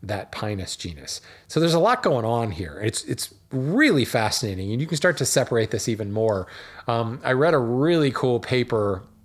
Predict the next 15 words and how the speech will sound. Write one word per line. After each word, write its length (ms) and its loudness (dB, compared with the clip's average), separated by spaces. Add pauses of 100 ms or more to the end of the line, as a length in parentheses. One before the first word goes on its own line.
(580)
that 300 -2
was 160 -2
essentially 440 -2
hypo-, 360 -2
hypothesizing 1040 -2 (400)
that 300 0
this 300 0 (100)
split 680 0
in 200 -2
the 60 -4
genus, 460 -2
the 160 -2
evolution, 800 0 (460)
was, 880 0 (120)
um, 280 -4